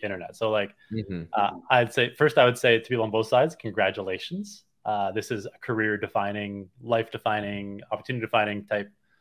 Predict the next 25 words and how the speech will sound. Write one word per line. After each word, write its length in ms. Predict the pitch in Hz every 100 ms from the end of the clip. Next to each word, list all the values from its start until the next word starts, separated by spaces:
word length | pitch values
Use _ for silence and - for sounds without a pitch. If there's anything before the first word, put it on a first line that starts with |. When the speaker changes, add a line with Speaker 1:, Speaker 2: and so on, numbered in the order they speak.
| _ -
Speaker 1:
moment 360 | 113 107 117
for 180 | - 104
everybody. 420 | 107 120 123 170 262 _ _ _ -
And 100 | 123
I 60 | 120
think 160 | 170
there's 120 | 139 123
a 60 |
lot 160 | 117 117
of 60 |
excitement 520 | 113 - 113 113 117 117
because 320 | 107 - 107
of 80 | 101
that. 240 | - - _ -
Uh, 220 | 110 104 101
I 100 | 123
would 140 | 131
say, 400 | - 120 113 107 - _ _ _ _ _ -
uh, 220 | 110 110
my 140 | 117 113
biggest 380 | 104 147 160 -
advice 320 | 117 117 113
for 120 | -
everyone 260 | 110 160 175
is 360 | 120 104 -